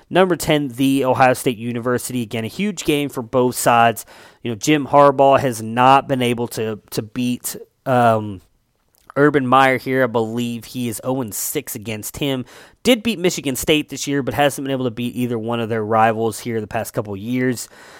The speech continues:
Um, big, w-, big, he needs this win. I, I don't think he'll get fired, but there will be a lot of chatter about him possibly getting fired if he can't pull off the win here with a team that is favored. Uh, they're ex-, you know, four-point favorites right now. They're expected to win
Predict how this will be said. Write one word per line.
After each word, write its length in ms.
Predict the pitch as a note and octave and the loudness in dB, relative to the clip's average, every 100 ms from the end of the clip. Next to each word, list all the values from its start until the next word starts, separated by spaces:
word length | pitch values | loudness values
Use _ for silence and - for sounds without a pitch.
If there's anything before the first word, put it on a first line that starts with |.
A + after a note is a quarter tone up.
| - - - | -20 -18 2
Um, 460 | B2+ B2 A2+ G#2 | 8 8 6 -4
big, 220 | - F3 D3 | 2 4 4
w-, 260 | C#3 D3 | -2 -6
big, 400 | B2 A#2 E3+ D#3+ | -4 4 4 4
he 280 | D#3 - F#3+ | -2 -4 -2
needs 260 | F3+ E3+ C#3 | 0 0 -2
this 220 | D3 - | -6 -4
win. 280 | B2 G2+ F#2+ | -6 -6 -4
I, 320 | A2+ G#2 B2+ | -2 4 6
I 40 | |
don't 280 | D#3+ D3 C3 | 6 4 -4
think 220 | D#3+ D#3 | -4 -2
he'll 140 | E3+ C#3+ | -2 -4
get 200 | B2+ - | -4 -2
fired, 400 | C#3+ C#3 C3+ B2+ | 4 6 6 4
but 160 | B2 | 2
there 120 | B2+ | 2
will 60 | C#3 | 2
be 100 | C3 | 2
a 60 | A#2+ | 2
lot 260 | B2 C3+ | 6 6
of 80 | B2+ | 4
chatter 300 | - C3 A#2+ | 0 0 2
about 180 | A2 G#2+ | 0 -6
him 160 | B2 A#2 | -6 0
possibly 380 | A#2 - A#2 | 0 0 -6
getting 160 | G#2+ G#2+ | -8 -8
fired 280 | - A2 G#2 | -2 -2 -2
if 80 | - | -8
he 60 | |
can't 240 | G#2+ C3 - | -10 -10 -6
pull 160 | B2+ | -2
off 140 | A#2 - | -2 -2
the 80 | |
win 260 | A2 A#2 A2+ | -6 -6 -8
here 320 | C3 A#2+ A#2 - - - | -6 -2 -2 -4 -16 -4
with 160 | D3 B2+ | -2 -2
a 40 | |
team 280 | B2 - C3+ | -4 -4 -2
that 160 | A#2 A#2 | 0 2
is 240 | D#3 - | 2 2
favored. 540 | - D3+ C#3+ D3+ D3 C#3+ - - | 2 4 4 0 -2 -4 -14 0
Uh, 140 | A2+ | 0
they're 160 | A2+ A2+ | 2 -2
ex-, 140 | - - - | -4 -16 -8
you 100 | D3+ | -4
know, 140 | B2+ A#2 | -2 -2
four-point 500 | - D#3 D3+ D#3+ C3 | 2 2 4 -2 -2
favorites 420 | D3 C3 B2 A#2+ | 0 0 -2 -4
right 140 | A#2 | -4
now. 160 | A#2+ B2 | 0 0
They're 180 | A#2+ B2 | 0 -2
expected 720 | A#2 - - C#3+ - D3 B2 | -4 -10 0 0 0 -8 -8
to 140 | C#3 | -6
win 440 | A2 A2+ A#2+ A2+ | -6 -6 -6 -6